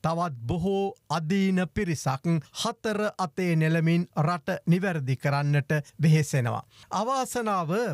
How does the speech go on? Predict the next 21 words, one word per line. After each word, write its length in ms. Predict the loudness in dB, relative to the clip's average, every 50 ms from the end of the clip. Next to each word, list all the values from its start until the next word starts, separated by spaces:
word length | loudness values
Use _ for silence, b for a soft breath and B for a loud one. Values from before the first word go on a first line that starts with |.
| -6 _ -4
පත්තරයක 720 | -4 -4 -4 _ _ -4 -2 0 0 0 -2 -2 -4 -6 -6 -6
කතුවැකියක්, 800 | -4 -6 -6 -4 -2 0 0 0 0 0 0 0 0 0 -2 B B B -2 0
විශ්ලේෂණාත්මක 1160 | 2 2 0 0 -2 -2 -2 0 -2 -2 -2 -2 -2 0 0 -2 -4 -4 -4 -6 -4 -2 0 0
ලිපියක්, 560 | 0 0 0 0 0 0 0 0 0 -2 -4 -4 -4 -4 B B _ -4
තර්කානුකූල 1040 | -4 -2 -2 -4 -8 -8 -4 -2 -2 -2 -2 -2 -4 -4 -2 -2 -2 -2 -2 -4
බුද්ධිය 560 | -2 0 2 2 2 2 2 0 0 0 0
යොදාගෙන 500 | -2 -2 0 0 -2 -2 -2 0 0 0 0 -2 -4 -6
කියවන්නේ 540 | -4 -4 -2 -2 -2 -4 -4 -2 0 0 2
නැති 360 | 2 0 0 0 0 0 -2 B B B 0
විශාල 540 | 0 0 0 0 0 0 0 -2 -2 -4 -6 -8 _
පිරිසක් 540 | -6 -4 -4 -4 -4 -2 -2 -2 -2 0 0 -2 -2 B B -10 _
අප 300 | -8 -8 -6 _ -2 -2
රට 400 | -2 0 -2 -2 -2 -2 -4 -2
තුළ 200 | 0 0 2 0
සිටීම. 520 | 0 -2 -4 -2 0 2 2 2 0 -2 -4 -8 _ _ _
ටෙලිවැකිය 640 | -4 -4 -4 -4 -4 -4 -6 -6 -4 -2 -2 -2 -2 -2 0
එහිලා 420 | 2 2 4 4 2 0 0 0
යම් 380 | 0 0 0 0 0 -2 -4 -6 -8 _ _
උද්දීපනයක් 880 | -4 -4 -2 0 0 0 0 0 -2 -2 -2 0 0 0 -2 -2 -2 0
නිර්මාණය 640 | 0 0 0 0 -2 -2 -2 0 0 0 0 -2 -2
කරමින් 480 | -2 -2 0 0 2 2 2 2 0